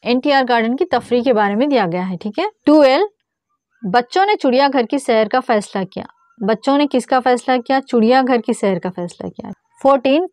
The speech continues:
टीपू सुल्तान के बाप का नाम फतेह अली था। टीपू सुल्तान के बाप का नाम क्या था? फतेह अली था, ठीक है।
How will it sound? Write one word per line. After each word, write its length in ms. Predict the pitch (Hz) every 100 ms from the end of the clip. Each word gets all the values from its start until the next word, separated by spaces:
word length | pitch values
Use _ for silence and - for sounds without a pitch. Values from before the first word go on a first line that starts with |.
| -
टीपू 320 | 262 277 392
सुल्तान 480 | 392 302 254 254 247
के 80 | 254
बाप 360 | 220 226 240 -
का 120 | 254
नाम 200 | 220 269
फतेह 360 | - 220 226 247
अली 160 | 214
था। 260 | 208 - - _ _ _ -
टीपू 220 | 285 330
सुल्तान 380 | 311 285 294 311
के 100 | 320
बाप 280 | 214 208 -
का 80 | 269
नाम 200 | 262 262
क्या 160 | 277
था? 160 | 277 349
फतेह 460 | 349 - 226 262 240
अली 160 | 214
था, 200 | 196 196
ठीक 260 | 175 233
है। 100 | 269